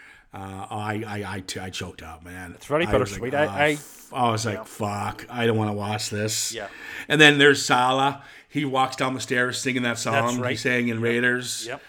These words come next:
Speaker 1: And, uh, it clocks out with the hat
Speaker 2: Yeah.
Speaker 1: on the clothesline. Uh, man, it's,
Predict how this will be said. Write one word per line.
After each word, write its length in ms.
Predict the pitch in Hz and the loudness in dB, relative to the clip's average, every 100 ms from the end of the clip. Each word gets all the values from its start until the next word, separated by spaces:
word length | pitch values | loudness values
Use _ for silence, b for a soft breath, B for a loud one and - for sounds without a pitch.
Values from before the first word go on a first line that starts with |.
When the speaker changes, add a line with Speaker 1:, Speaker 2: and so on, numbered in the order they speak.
| B B B B - | B B B B -10
Speaker 1:
And, 840 | 120 117 113 113 110 110 107 - - _ - - - | -6 -4 -2 -2 -4 -6 -8 -12 -18 _ -20 -20 -18
uh, 720 | 107 104 107 104 101 104 - _ | -14 -12 -10 -10 -12 -14 -16 _
it 180 | 110 110 | -16 -12
clocks 380 | - 113 110 - | -4 -4 -2 -6
out 240 | 101 117 | -6 -8
with 100 | 104 | -10
the 60 | 98 | -10
hat 340 | 101 98 - | -8 -8 -10
Speaker 2:
Yeah. 220 | 117 104 - _ _ | -10 -10 -10 _ _
Speaker 1:
on 160 | 101 95 | -16 -14
the 60 | |
clothesline. 580 | - 98 98 104 98 101 | -12 -10 -8 -10 -10 -12
Uh, 320 | 117 117 117 123 | -6 -2 -2 0
man, 300 | 127 123 127 | 0 0 0
it's, 460 | 127 117 - - | -4 -4 -6 -10